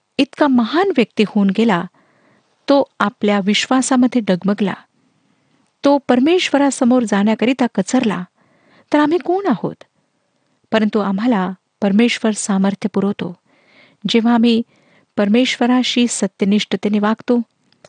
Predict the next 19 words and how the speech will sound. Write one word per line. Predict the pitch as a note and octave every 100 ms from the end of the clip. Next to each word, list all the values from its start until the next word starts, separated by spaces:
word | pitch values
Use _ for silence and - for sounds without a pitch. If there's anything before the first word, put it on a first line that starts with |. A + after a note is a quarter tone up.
| -
त्याच्याशी | G3 F#3 G3 -
प्रामाणिक | - F#3 G3 A3+ A#3
राहतो, | A3 A3+ A#3 A#3 - _ _ _ _ _ _
त्याचे | G#3+ G3 G3+
वचन | G#3 - G3+
वाचून | G3 G#3 - A3+ A3+ A3 _ _ _ _ _
प्रार्थनापूर्वक | A3 A#3 B3+ A#3+ G#3 A#3 A3 A3+ -
आपले | G3 - G3+ F#3
जीवन | - A3+ E4+
व्यतीत | B3 G3+ F#3
करतो, | - A#3 G3 F3+ - _ _ - _ -
तेव्हा | C4+ D#4
प्रत्येक | - - - - D4+ -
क्षणोक्षणी | - G#3+ G3+ - G#3+ G#3+ G#3 -
पावलोपावली | G3+ G#3+ G#3 G#3 A3 G3+ F3+ - _ _
परमेश्वर | G#3 G#3+ A3 - G#3+ -
आमची | G3 F#3+ G3
मदत | G3 G#3 -
करतो, | G3 G3 F#3